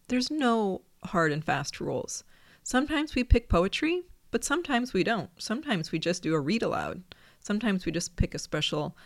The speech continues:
story that we wanna read, like a picture book, or maybe a chapter from a book, or maybe something else totally. Maybe it's just something that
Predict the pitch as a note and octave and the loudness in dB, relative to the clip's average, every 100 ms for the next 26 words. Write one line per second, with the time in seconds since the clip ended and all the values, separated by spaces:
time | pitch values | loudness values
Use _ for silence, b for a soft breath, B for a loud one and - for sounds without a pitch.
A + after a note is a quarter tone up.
0 | B - - A3+ A3 A3 - G3+ G3 F3+ | B -12 0 2 2 2 0 0 2 2
1 | E3 F3 G#3+ D#4+ - F3 D3+ - G#3 - | 0 0 0 -4 -4 -4 -4 2 0 2
2 | B3 B3 C4 - - E3+ D#3 E3 D3+ - | 0 4 2 0 -4 -2 -2 -4 -4 -6
3 | - F#3+ - G#3+ A3 G#3 G#3 G#3+ A3 - | -6 -6 -2 -2 0 -2 0 0 0 -6
4 | - B B B - A3 G#3+ G#3+ A3 - | -20 B B B -2 -2 2 2 2 0
5 | A3 G#3+ G#3 F#3+ - - A3 F3 - G3 | -2 0 -2 -2 -4 0 0 0 -2 0
6 | G3 E3 D3 D3+ D#3+ D3 - F#3 - F#3 | 2 2 0 -4 -2 -2 -2 -4 -2 -2
7 | F3+ F3+ E3 D3 - | -2 -4 -2 -6 -8